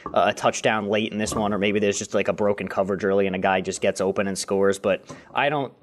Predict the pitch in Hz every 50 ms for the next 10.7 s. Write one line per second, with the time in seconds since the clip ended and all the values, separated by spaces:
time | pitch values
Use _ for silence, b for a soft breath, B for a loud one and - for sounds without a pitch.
0 | - _ - - - 131 123 120 - - 117 113 110 107 110 107 - 110 107 -
1 | - 110 104 107 101 104 104 104 98 98 95 98 98 98 - 110 104 101 101 98
2 | 107 - - 107 - - 117 104 98 98 - 110 98 98 95 95 98 104 98 -
3 | 92 90 98 92 98 95 95 95 - - 101 95 90 - - 98 95 - 98 95
4 | 92 90 - - 87 76 80 - 80 110 107 - - 107 98 - 107 98 95 -
5 | - 107 98 98 101 98 B B B B B B B - 160 147 143 131 123 139
6 | 127 123 120 120 117 110 110 113 110 107 - 107 98 98 104 101 101 98 95 98
7 | 107 110 104 - 110 107 107 101 98 110 107 101 - - 101 92 110 95 87 101
8 | 95 95 95 90 - - 110 107 98 95 - 113 101 95 - 98 98 101 101 98
9 | - - 92 95 95 90 90 - - 101 - - - 101 95 - - 101 - 101
10 | 95 92 92 95 95 95 90 95 90 95 92 90 B